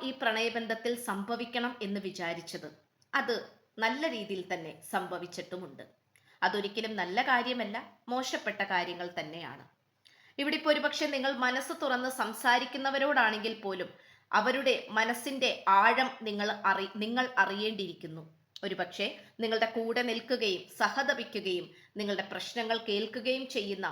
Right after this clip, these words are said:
ഒരു വ്യക്തി തന്നെ ആയിരിക്കാം ഇവിടെ ശക്തമായിട്ടുള്ള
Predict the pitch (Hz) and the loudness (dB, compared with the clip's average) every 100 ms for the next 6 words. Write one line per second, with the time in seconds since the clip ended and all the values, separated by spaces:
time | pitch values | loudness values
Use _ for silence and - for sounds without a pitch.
0 | - 190 180 170 - 240 214 180 190 170 | -4 -6 -4 -6 -8 -4 -4 -2 -2 -2
1 | 180 185 180 156 - - 190 180 170 - | -4 -6 -6 -6 -8 -6 -4 -4 -4 -6
2 | 208 - 285 247 190 180 190 170 | -6 -4 -2 0 0 -2 -2 -2